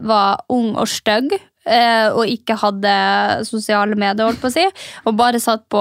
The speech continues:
enten chatrulett eller M S N, og alle var i samme kategori, så var det jævlig billig å dra for eksempel på kiosken. Hadde dere kiosk hjemme hos dere?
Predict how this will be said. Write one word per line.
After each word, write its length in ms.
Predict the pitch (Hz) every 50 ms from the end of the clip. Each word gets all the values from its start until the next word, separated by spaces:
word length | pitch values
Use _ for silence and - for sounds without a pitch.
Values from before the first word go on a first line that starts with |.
| 202 202 -
enten 400 | - 233 240 254 - - 214 214
chatrulett 880 | - - - - 226 - - _ - 247 226 220 226 240 294 - - -
eller 300 | - 233 226 214 208 202
M 160 | 202 196 202
S 80 | 208
N, 240 | 220 233 277 311 302
og 220 | - 214 208 - -
alle 240 | 240 233 226 214
var 220 | 196 202 202 196 190
i 160 | 208 214 208 208
samme 320 | - - 214 208 202 208
kategori, 480 | - 214 - - - 202 202 233 294 370 - _ - - - - - - - - _
så 140 | - - 254
var 80 | 269
det 100 | 254 277 262 247
jævlig 500 | - - 370 370 330 254 202 202 196 196
billig 440 | - 247 233 220 190 165 - 214 - - _ _ _ _ _ _ -
å 100 | 247 220
dra 340 | 240 240 240 214 190 190 196
for 100 | - -
eksempel 320 | - - 214 214 - 220
på 100 | - -
kiosken. 680 | - - 330 - - - - - - - - - 233 254 - - _ _
Hadde 200 | - 262 262 262
dere 200 | 294 359 - - -
kiosk 440 | - - - - - - - - -
hjemme 200 | - 214 208 202
hos 100 | 208 214
dere? 380 | - 226 226 - 208 202 214